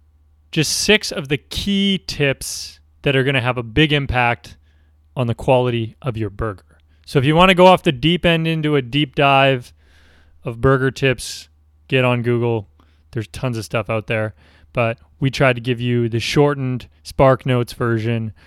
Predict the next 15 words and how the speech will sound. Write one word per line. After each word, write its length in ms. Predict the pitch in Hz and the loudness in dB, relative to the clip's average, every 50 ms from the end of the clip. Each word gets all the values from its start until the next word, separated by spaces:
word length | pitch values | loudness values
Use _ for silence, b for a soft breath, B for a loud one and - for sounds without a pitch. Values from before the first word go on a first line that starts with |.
| b b b | b b b
So 220 | b - - 113 | b -8 -4 0
here 120 | 110 127 143 | 2 2 4
we 100 | 151 151 | 4 4
go. 220 | 139 123 104 98 - _ _ _ _ - - _ _ _ _ - - _ - _ _ _ _ _ _ _ _ _ _ - | 2 2 0 -2 -8 _ _ _ _ -20 -20 _ _ _ _ -20 -20 _ -20 _ _ _ _ _ _ _ _ _ _ -2
Number 400 | 135 139 160 165 165 180 180 170 | 0 2 4 4 6 6 6 6
one, 460 | 156 139 139 139 131 117 104 101 101 - _ b b b b b b b b _ - | 6 6 6 6 6 4 2 -2 -10 -16 _ b b b b b b b b _ 0
always 640 | 165 156 160 160 160 165 160 160 165 160 - - - _ | 4 6 6 6 6 4 4 2 2 -2 -4 -8 -16 _
fresh 520 | - - - - 143 135 131 - - - - - | -20 -8 -4 0 0 0 0 -4 -8 -14 -16 -14
ground 540 | - 117 123 127 123 123 120 120 120 117 113 - _ _ _ _ | -8 -6 -4 -2 -2 -2 -2 -2 -4 -6 -10 -14 _ _ _ _
beef. 400 | - 110 107 92 87 - - - - - _ _ _ _ _ _ _ _ _ _ _ _ _ _ _ _ _ _ _ _ _ _ _ _ _ _ _ _ | -8 -8 -8 -8 -10 -14 -18 -20 -20 -20 _ _ _ _ _ _ _ _ _ _ _ _ _ _ _ _ _ _ _ _ _ _ _ _ _ _ _ _
This 100 | - 143 | -6 -2
is 20 | 147 | 0
a 60 | 160 | 2
game 260 | 151 160 165 165 165 | 4 4 4 4 4
changer. 680 | 156 - 170 160 156 151 147 143 151 147 147 143 139 123 | 2 2 2 4 4 2 2 4 4 4 4 2 0 -4